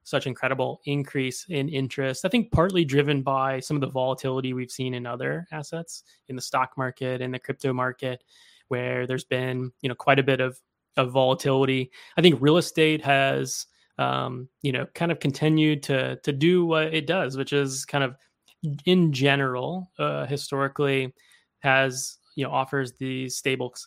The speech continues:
cash flow, stable property value growth over time, a nice inflation hedge. And if you can enter the asset with a long-term view, you know, a multi-year view, um, then those things will sustain even if there are short-term,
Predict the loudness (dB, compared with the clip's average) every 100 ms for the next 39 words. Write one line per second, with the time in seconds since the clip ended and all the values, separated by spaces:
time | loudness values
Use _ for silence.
0 | -6 0 0 0 -4 -2 -2 -2 -4 -8
1 | -6 -4 -4 -4 -2 -2 -4 -4 -4 -2
2 | -4 -6 -4 -4 -4 -4 -4 -4 -6 -4
3 | -4 -4 -6 -8 -4 0 0 0 -6 -4
4 | -2 0 -2 -2 0 2 0 -2 -2 -2
5 | -10 -10 -4 2 2 4 4 4 4 4
6 | 2 0 2 2 2 0 0 2 2 0
7 | -2 -4 -4 -6 -4 -4 -4 -4 -4 -4
8 | -2 -2 -2 -2 0 -2 -4 -12 _ -20
9 | _ -4 -2 0 -4 -2 2 6 4 4
10 | 2 2 0 -4 -4 -8 -2 0 0 -2
11 | -2 -2 -2 -4 -2 0 0 -2 -10 -10
12 | -8 -6 -6 -8